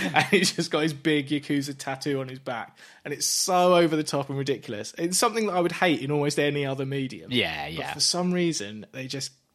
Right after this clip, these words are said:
Speaker 1: they just get it so well.
Speaker 2: It's 'cause you're playing as somebody like that.
Speaker 1: Exactly.
Speaker 2: Like, you are that person.
Speaker 1: It's
Speaker 2: It's just
Speaker 1: so
Speaker 2: funny. Like
Speaker 1: it's so over the top and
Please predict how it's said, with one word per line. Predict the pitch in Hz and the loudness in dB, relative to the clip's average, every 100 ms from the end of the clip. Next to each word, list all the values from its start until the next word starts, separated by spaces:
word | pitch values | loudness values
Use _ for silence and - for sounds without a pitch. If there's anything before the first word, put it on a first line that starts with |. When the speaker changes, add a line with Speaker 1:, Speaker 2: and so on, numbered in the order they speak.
| _ _ _ - - | _ _ _ -20 -14
Speaker 1:
they | 135 | -10
just | 139 139 - | -6 -6 -2
get | 175 156 | 0 0
it | 113 - - | -2 -6 -6
so | - 143 123 117 | -2 -2 -4 -6
well. | 117 104 - - | -8 -10 -8 -2
Speaker 2:
It's | 262 | 2
'cause | 240 | 4
you're | 185 | 4
playing | - - 170 170 160 131 | 4 4 8 8 6 4
as | |
somebody | - 127 113 107 | 4 2 2 2
like | 107 101 101 | 4 2 4
that. | 98 | 4
Speaker 1:
Exactly. | 247 175 | 4 4
Speaker 2:
Like, | 120 127 | 4 6
you | 156 | 8
are | 151 156 147 | 10 10 10
that | 147 - | 8 6
person. | 135 139 160 151 | 6 6 6 4
Speaker 1:
It's | 131 | 4
Speaker 2:
It's | - | 4
just | 147 | 4
Speaker 1:
so | 208 214 | 6 8
Speaker 2:
funny. | 123 131 156 165 | 6 4 2 0
Like | 151 120 113 - - | 2 4 4 -2 -12
Speaker 1:
it's | 147 - | -4 0
so | - 202 196 | 2 2 2
over | 190 180 170 160 | 2 2 0 -2
the | |
top | 143 - 156 113 - - | -4 -4 -2 -4 -8 -10
and | 143 131 127 | -8 -8 -12